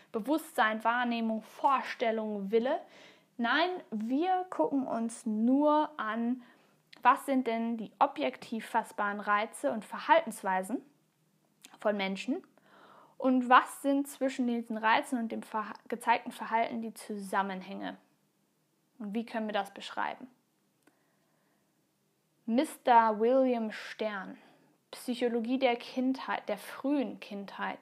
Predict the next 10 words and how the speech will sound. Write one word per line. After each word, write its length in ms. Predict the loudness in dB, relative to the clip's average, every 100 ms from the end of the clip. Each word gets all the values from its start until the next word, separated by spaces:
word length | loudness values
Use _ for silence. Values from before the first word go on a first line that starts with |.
| -8
neunzehnhundertvierzehn. 1080 | -6 -6 -8 -10 -10 -12 -12 -12 -14 -14 -16 _ _ _ _ -20 -20 _ _ _ _ _ _ _ 2
Der 560 | 4 6 6 4 0 -8 -4
William 340 | -2 0 -2
Stern, 720 | -4 -8 -10 -8 -6 -2 -2 -2 -10 _ _
der 420 | -2 2 4 4
hat 320 | 2 -2 -2 -10
die 100 | -8
Grund-, 280 | -6 -6 -4 -6 -8 _ -12
die 480 | -8 -8 -10 -12 -14
Grundidee 800 | -4 -4 -4 -8 -10 -4 -4 -4